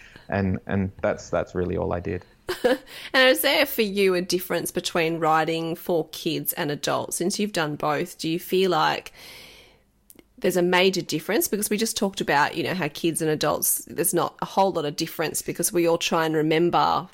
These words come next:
Speaker 2: you know, I think, uh, most of us think upon some parts of our past. I know I think, um, about the eighties, I'm so nostalgic about the eighties. <laughs> So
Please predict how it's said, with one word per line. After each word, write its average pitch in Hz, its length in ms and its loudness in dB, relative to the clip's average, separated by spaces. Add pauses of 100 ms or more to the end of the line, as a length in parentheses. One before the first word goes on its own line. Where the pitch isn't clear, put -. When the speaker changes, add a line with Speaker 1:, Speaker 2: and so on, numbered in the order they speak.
(100)
Speaker 2:
you 160 80 -2
know, - 220 -2
I 62 240 -2
think, 226 380 -2
uh, 170 120 2
most 196 340 0
of - 120 -2
us 165 180 0
think 202 380 0 (420)
upon 165 640 -2 (120)
some 175 340 -2
parts 190 300 0
of 160 60 -4
our 139 140 2
past. 165 360 0
I 185 120 4
know 170 140 2
I 151 100 2
think, - 280 -2
um, 151 180 -4 (300)
about 190 200 2
the - 120 -6
eighties, 180 400 2
I'm 170 100 0
so 185 160 2
nostalgic 175 720 0
about - 300 -4
the - 120 -6
eighties. 165 560 0 (120)
<laughs> - 140 -14
So - 400 2